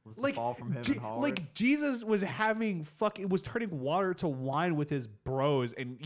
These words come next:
Speaker 2: you got fucking, you watched your bros get casted into pigs and
Speaker 1: Bro,
Speaker 2: drowned. At
Speaker 1: bro.
Speaker 2: any point, did you look at that and go, "Maybe there are better things"?
Speaker 1: Dude, you just brought up a good point. The New Testament is just an epic bro story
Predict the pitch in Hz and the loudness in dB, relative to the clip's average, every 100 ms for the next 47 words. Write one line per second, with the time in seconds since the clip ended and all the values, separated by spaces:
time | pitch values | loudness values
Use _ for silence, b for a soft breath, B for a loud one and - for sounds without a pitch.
0 | 143 139 165 160 151 131 - 165 165 160 | -2 0 2 2 0 -2 -4 -4 -2 -2
1 | 156 151 185 - 143 165 147 147 127 131 | 0 0 0 -2 0 2 2 0 0 -4
2 | - - 147 156 - 160 131 - - 165 | -6 -2 0 0 -2 -2 -2 -6 -4 -2
3 | 151 139 127 123 220 220 135 110 - B | -2 -4 -6 -2 4 6 6 4 -4 B
4 | B 196 247 240 262 220 - 254 247 156 | B 0 4 6 6 4 4 4 2 -2
5 | B - 185 151 175 156 190 240 247 214 | B 0 0 2 2 2 2 0 0 0
6 | 202 185 170 156 B - 135 190 233 233 | 0 0 2 0 B -4 2 4 4 2
7 | - - 143 170 165 - 135 151 143 117 | 0 -6 2 4 4 -2 -2 -2 -2 -4
8 | 113 107 - 104 95 95 - - _ 147 | -4 -4 -6 -8 -8 -12 -16 -20 _ -12
9 | 240 214 254 277 170 147 127 117 127 - | -10 -8 -10 -2 0 0 -2 -8 -10 -12
10 | 113 131 170 - 151 151 160 139 120 135 | -10 -8 -8 -6 -6 -6 -8 -8 -10 -14
11 | - - 110 - 113 85 101 95 101 107 | -14 -12 -10 -10 -12 -12 -10 -8 -8 -10
12 | 107 101 117 127 | -12 -8 -6 -6